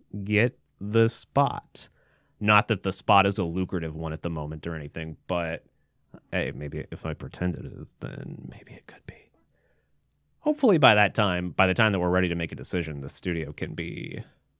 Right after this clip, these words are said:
capable of handling more than four people.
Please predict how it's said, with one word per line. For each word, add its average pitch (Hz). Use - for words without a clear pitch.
capable 85
of -
handling -
more -
than -
four -
people. -